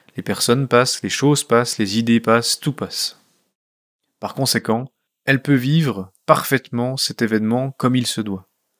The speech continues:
Cette réflexion permettra à une telle personne de faire partie de l'événement sans aucune préoccupation. Elle est consciente,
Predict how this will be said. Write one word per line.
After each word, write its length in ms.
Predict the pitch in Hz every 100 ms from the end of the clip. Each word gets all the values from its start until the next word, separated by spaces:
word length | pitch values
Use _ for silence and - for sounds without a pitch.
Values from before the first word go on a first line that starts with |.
| _ _
Cette 220 | - -
réflexion 540 | - 117 110 - 160 175
permettra 440 | 113 107 95 120
à 40 |
une 120 | 110 104
telle 220 | 110 104
personne 500 | 101 - 135 143 143 - _ _ -
de 60 |
faire 220 | 107 131 -
partie 500 | - 147 - 160 143
de 80 |
l'événement 600 | 123 117 113 110 123 147 - _ _
sans 320 | - 139 123
aucune 420 | 113 147 151 131
préoccupation. 880 | - - 123 - 113 117 - 110 98 _ _ _
Elle 160 | 123
est 60 | 127
consciente, 680 | 127 113 - 104 127 -